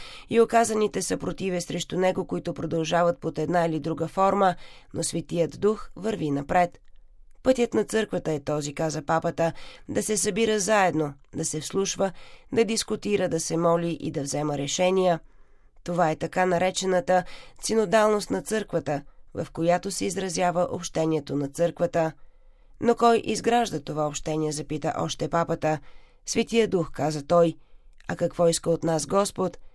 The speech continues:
„Послушание към Духа и да не се страхуваме, когато Светия Дух ни призовава.“ Папа Франциск отбеляза, че понякога Светия Дух ни възпира, както направи със Свети Павел, за да ни отведе другади,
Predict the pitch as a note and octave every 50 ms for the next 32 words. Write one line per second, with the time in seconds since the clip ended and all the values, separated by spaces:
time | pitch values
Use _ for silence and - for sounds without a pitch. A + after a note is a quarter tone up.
0 | - - - - - - E3 - - E3+ E3 - F#3 E3+ E3+ E3 D#3+ D3+ - D#3+
1 | D#3+ D#3 C#3 E3 - - G3 G3+ F#3+ F#3+ - - - - - - - A3 G3 A#3
2 | A3+ A3+ A3+ - A#3+ B3 A#3 - - A3 A3+ - A#3 A#3 G3 G3 F3 E3 D#3 D#3
3 | - D#3 D3 E3 E3 D#3 - D#3 F3+ - - E3 - - C#3+ C#3 D3 - D#3+ D3+
4 | - - D3 C#3+ - C#3+ D3 C#3 D3 C#3+ D#3+ F3 F3+ F3+ F#3 F3+ D#3 - - -
5 | - - - - _ - - - - - - - - - - - - - B3+ B3+
6 | B3+ A#3+ G3 A#3 A#3 A#3 A3+ A3+ A#3 A3+ - - G#3+ F#3 E3+ G#3 F#3+ G3 G3+ G#3
7 | F#3+ F3 - - C#3+ C#3+ - D#3+ E3+ E3+ E3 - E3+ E3 D#3 E3 - E3 D#3 D3+
8 | - F3 F3 E3+ - F#3 F#3 - F#3+ F3+ D#3+ F3 F3+ - - - G#3 G#3+ F#3 F3
9 | E3+ E3 D3+ D3+ - - E3 D#3+ D3+ D3 D#3 D#3 D#3 D#3+ E3 E3 - D#3+ D#3 -
10 | D#3 D3 - D#3+ E3 F3+ F3+ F#3 E3 F#3+ F#3+ F3+ - - - - - - - -
11 | - A3 A#3+ F3+ A#3 A#3 A3+ A3+ A3 - - G#3 G3+ F3+ G#3 G3 G3+ G3 F#3+ -
12 | G#3+ G#3+ G#3 - F3+ D#3 C#3+ D#3 C#3 -